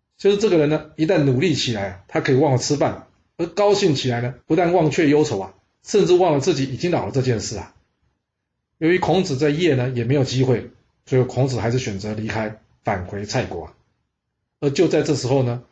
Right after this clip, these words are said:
楚昭王听到孔子周游列国的事啊，他想说：“嗯，这是个好机会，可以请到孔子到楚国当官，太好了。”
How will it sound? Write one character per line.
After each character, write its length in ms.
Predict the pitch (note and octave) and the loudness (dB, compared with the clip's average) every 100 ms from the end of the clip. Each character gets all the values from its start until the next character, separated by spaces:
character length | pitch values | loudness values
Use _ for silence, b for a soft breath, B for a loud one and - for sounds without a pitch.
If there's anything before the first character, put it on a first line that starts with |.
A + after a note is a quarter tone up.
| _ _ | _ _
楚 280 | - C3+ B2 | -8 -6 -2
昭 160 | F3 | 2
王 180 | E3 C#3 | 2 0
听 140 | C3 | 0
到 80 | D#3 | -2
孔 260 | C3+ - C3+ | -2 -4 -4
子 100 | C3 | -4
周 220 | - D3 | -2 0
游 160 | C3+ A#2+ | 0 0
列 140 | C3+ | 0
国 140 | A#2 G#2 | -2 -6
的 40 | |
事 160 | G2+ G#2+ | -8 -8
啊， 180 | F2+ - _ _ _ _ | -10 -16 _ _ _ _
他 180 | - C#3 | -4 -2
想 180 | G#2+ F#2 | -2 -6
说 220 | G#2+ G#2+ | -8 -10
：“嗯， 300 | D3 C#3+ - - _ _ _ | -2 -2 -2 -14 _ _ _
这 140 | - D#3 | -2 -2
是 140 | - | 0
个 80 | B2+ | -4
好 160 | - G2 | -4 -6
机 180 | C3+ | -2
会， 180 | B2+ A#2 - b b | 0 0 -4 b b
可 120 | - D3+ | -4 -2
以 40 | |
请 160 | D3+ A#2 | -2 -2
到 80 | |
孔 200 | - - | -2 -4
子 100 | C#3 | -2
到 100 | C3 | -2
楚 160 | B2+ - | -2 -4
国 140 | - | -8
当 160 | A#2+ B2 | -2 -2
官， 240 | B2+ G2 - _ _ _ _ | -2 -6 -14 _ _ _ _
太 180 | E3 A#2+ | -4 -4
好 160 | F2+ | -6
了。” 120 | E2 | -10